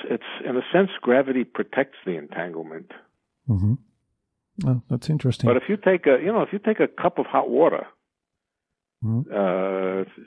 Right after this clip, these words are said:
Speaker 1: the molecules in that cup of hot water will be highly entangled with each other. And that
Speaker 2: Mm-hmm.
Speaker 1: entanglement won't disappear easily.
Speaker 2: Oh, is that so? Okay.
Speaker 1: Yeah, it's true.
Speaker 2: So, okay, okay. Um,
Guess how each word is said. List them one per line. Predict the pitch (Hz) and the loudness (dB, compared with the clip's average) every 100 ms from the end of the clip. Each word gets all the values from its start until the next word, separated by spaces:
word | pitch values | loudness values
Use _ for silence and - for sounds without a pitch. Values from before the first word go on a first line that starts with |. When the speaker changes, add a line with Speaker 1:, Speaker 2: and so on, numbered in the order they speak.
| _ _ 80 101 | _ _ -20 -8
Speaker 1:
the | |
molecules | 107 120 196 175 - 110 107 - | 0 4 6 4 2 2 2 -2
in | 104 | -4
that | 101 - | -4 -2
cup | 135 | -4
of | 110 | -4
hot | - 131 123 | -6 -8 -4
water | 113 180 110 | -4 -2 -2
will | 85 | -2
be | 90 | -4
highly | 95 - 151 233 220 | -6 -6 -2 0 2
entangled | 185 160 151 185 151 90 | 0 -2 -4 -2 0 -2
with | 80 | -4
each | 82 - | -10 -6
other. | 82 - 82 _ _ _ _ _ _ _ _ _ _ _ _ _ - | -6 -6 -12 _ _ _ _ _ _ _ _ _ _ _ _ _ -4
And | 104 | 2
that | 120 | 4
Speaker 2:
Mm-hmm. | 147 139 | 4 0
Speaker 1:
entanglement | - 160 180 123 113 104 - | -2 -2 2 0 0 -6 -6
won't | 123 135 | -6 -2
disappear | 135 - - - 165 | -4 -4 -4 -2 0
easily. | 85 76 80 76 - _ _ _ _ _ _ _ _ _ - 165 | -2 -4 -8 -10 -12 _ _ _ _ _ _ _ _ _ -6 -4
Speaker 2:
Oh, | 127 - - | -4 -4 -4
is | 135 | 0
that | 139 - | 0 2
so? | 139 110 - _ _ _ _ _ _ - | -2 -2 -4 _ _ _ _ _ _ -2
Okay. | 147 123 120 120 _ _ | -2 2 2 2 _ _
Speaker 1:
Yeah, | - 185 170 | -4 -2 -4
it's | - _ _ - - | -10 _ _ -20 2
true. | 170 180 - _ _ | 2 2 -10 _ _
Speaker 2:
So, | 143 | -4
okay, | 139 160 - - | 2 2 2 -8
okay. | 147 135 - - - - - - | -2 -2 -4 -16 -20 -20 -20 -6
Um, | 147 147 147 143 135 | 0 2 2 2 0